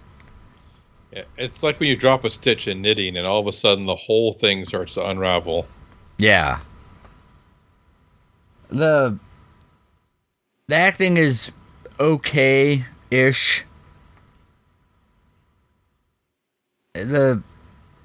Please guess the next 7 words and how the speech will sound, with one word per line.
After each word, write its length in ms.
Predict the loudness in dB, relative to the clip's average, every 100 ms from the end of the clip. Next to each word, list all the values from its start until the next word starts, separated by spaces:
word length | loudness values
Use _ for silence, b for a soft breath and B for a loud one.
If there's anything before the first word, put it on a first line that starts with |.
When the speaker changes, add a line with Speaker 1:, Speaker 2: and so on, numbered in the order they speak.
| -2
Speaker 2:
it's 240 | -2 0
really 380 | 0 2 2 2
not 320 | 2 2 2
a 60 | 0
matter 680 | -2 0 2 4 4 4 4
of 240 | 2 0
the 320 | 2 2 0